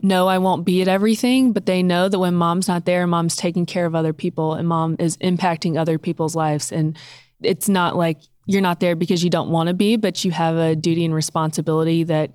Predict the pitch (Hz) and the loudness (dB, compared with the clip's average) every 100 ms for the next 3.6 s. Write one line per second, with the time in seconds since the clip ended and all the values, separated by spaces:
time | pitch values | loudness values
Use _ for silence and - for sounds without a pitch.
0 | - - 170 170 160 156 - 175 165 - | -14 -10 -2 0 0 -2 -2 -4 -4 -6
1 | - _ _ _ - 170 165 160 190 175 | -20 _ _ _ -4 0 0 0 0 0
2 | 165 160 156 151 - - 160 - 156 160 | 0 0 0 -2 -4 -6 -6 -4 -4 -4
3 | 151 - 165 - 165 | -6 -6 -8 -6 -8